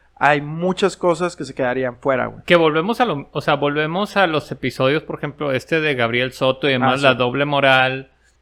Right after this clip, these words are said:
Speaker 2: Chequen los episodios que hemos hecho, ¿no? De la ley Olimpia y demás. Es cómo, cómo se aplican unas cosas para, para el hombre,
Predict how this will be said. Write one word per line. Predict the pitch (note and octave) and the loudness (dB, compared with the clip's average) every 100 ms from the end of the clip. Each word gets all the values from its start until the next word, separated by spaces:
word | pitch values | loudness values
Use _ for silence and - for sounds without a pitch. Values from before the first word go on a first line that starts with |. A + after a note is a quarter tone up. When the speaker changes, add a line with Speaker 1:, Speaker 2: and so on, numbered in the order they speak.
| _ _ _ | _ _ _
Speaker 2:
Chequen | - C3 C#3+ D3 | 0 2 2 0
los | B2+ | -2
episodios | B2+ A#2 C3 C3 C3 | -4 -2 0 0 -2
que | |
hemos | C3 B2+ C#3 | -6 -4 -4
hecho, | B2+ - B2+ | -4 -8 -8
¿no? | A#2 A#2+ | -6 -6
De | C3 A#2 | -2 -2
la | A2 G#2+ | 0 0
ley | G#2+ A2+ | 2 2
Olimpia | A#2 A#2 C3+ C3+ C#3+ | 2 2 0 0 2
y | B2+ | 2
demás. | A#2 A#2+ B2 | 2 -2 -4
Es | C3 - | -8 -6
cómo, | - C3+ D3+ - | -6 -4 -4 -6
cómo | - D3+ | -10 -10
se | F3 F3+ D#3 | -4 0 2
aplican | C#3 C#3 C3+ D#3 D3 | 0 -2 -4 -4 -4
unas | D3 D3 | -8 -6
cosas | C#3+ D3+ C#3 - - _ _ _ _ _ _ | -6 -6 -8 -12 -20 _ _ _ _ _ _
para, | - C3 A#2 A#2 - - | 4 6 8 6 0 -2
para | A#2+ A2 | 0 2
el | A#2 | 4
hombre, | C#3 D#3+ E3 F3+ G#3+ - | 2 2 0 0 -2 -12